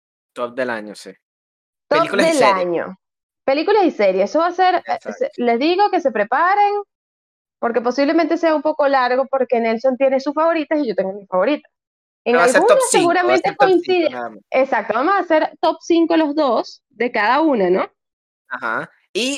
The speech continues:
Speaker 1: eh, eh, eh, ay, estoy seguro que vamos a coincidir en algunas, así que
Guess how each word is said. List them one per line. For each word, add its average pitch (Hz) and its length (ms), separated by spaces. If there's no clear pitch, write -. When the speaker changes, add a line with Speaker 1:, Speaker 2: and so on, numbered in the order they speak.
Speaker 1:
eh, 196 260
eh, 180 180
eh, 180 180
ay, 185 160
estoy 196 200
seguro 226 320
que 180 80
vamos 170 240
a 202 60
coincidir 143 520
en 156 80
algunas, 151 720
así - 220
que 120 540